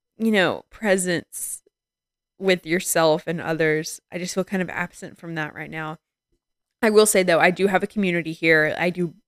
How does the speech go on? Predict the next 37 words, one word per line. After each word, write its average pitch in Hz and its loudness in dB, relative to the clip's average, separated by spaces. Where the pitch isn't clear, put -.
I 208 4
do 226 4
Pilates 190 0
here. 247 4
I 208 6
do 208 2
barre. 175 0
Um, 180 0
I 208 -10
have 202 0
a 196 8
barre 180 2
studio 190 0
that 190 2
I 190 0
go 190 2
to, 196 0
and 202 0
that 196 0
has 208 0
been 208 4
so 202 4
empowering 180 2
and 180 -8
so 180 2
refreshing. 175 -2
So 170 -4
I'm 175 -2
very 185 2
in 202 -2
tune 190 -2
with 180 -2
my 160 -4
body 165 0
right 269 4
now. 294 2
Like, 185 0